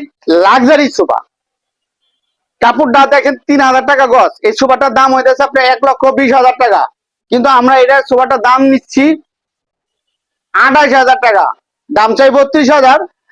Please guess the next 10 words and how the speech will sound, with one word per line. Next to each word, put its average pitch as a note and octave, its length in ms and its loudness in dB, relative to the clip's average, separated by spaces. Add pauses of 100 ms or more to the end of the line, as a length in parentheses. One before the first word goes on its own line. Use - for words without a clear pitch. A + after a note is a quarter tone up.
(180)
আঠাশ C4 300 0
হাজার C#4 220 0
টাকা C#4+ 200 0
রাখা B3+ 280 2
যাবে। F3+ 240 0 (920)
থ্রি, D#4 420 2 (840)
এটা A#3 200 0
দেখাও, G3 300 -2 (1120)
টু C#4+ 120 0 (760)
ওয়ান। B3 300 2